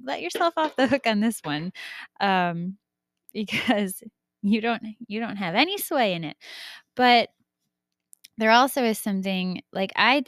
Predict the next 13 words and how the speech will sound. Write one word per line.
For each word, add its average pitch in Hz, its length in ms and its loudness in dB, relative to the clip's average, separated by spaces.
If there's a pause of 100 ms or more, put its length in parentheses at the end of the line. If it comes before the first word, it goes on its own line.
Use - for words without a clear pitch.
I 220 140 0
used 277 400 0
to 254 100 -2
believe, 202 680 -2 (1300)
like, 226 260 -4 (260)
as 220 220 -2
a 220 60 0
kid 262 300 0
and 208 120 0
then 202 120 0
into 233 260 0
adulthood 185 720 -4
that, 175 360 -2